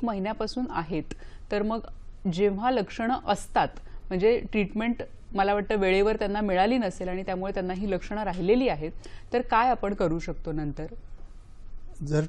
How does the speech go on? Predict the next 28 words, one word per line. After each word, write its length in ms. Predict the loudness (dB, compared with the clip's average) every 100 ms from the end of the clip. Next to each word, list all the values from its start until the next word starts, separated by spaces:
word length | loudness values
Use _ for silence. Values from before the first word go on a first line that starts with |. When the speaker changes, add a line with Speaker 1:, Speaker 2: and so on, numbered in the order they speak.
| 0
Speaker 2:
treatment, 440 | 0 2 2 2
अ, 120 | 0
जर 160 | 2 4
मिळाली 300 | 4 4 4
नसेल 240 | 2 0
आणि 180 | 0 2
जर, 200 | 4 4
अ, 480 | 4 0 -2 0 2
अर्धांगवायू 440 | 2 2 4 4 4
झाला 240 | 4 4
असेल 320 | 4 2 0
आणि 300 | 0 -2 0
विकलांगता 600 | 0 0 0 0 0 -2
एक 120 | -2
आली 200 | 0 2
असेल 320 | 2 2 -2 -4
तर 40 |
त्याच्यानंतर 680 | -4 0 0 2 2 4 4
आपल्याला 460 | 4 2 0 0 -2 -8 -12 -14 -14 -4
फिजिओथेरपी, 720 | 0 2 4 4 4 4 2
रिहॅबिलिटेशन 840 | 4 6 6 4 2 2 2 2 0
आणि 180 | -2 -2
ऑक्युपेशनल 640 | -2 -2 0 0 0 -2
थेरपी, 440 | 0 0 0 -2
स्पीच 420 | -4 -2 -2 0 0
थेरपी, 360 | 0 0 -2
स्वॉलो 400 | -2 0 2 2
थेरपी, 380 | 4 2 2 0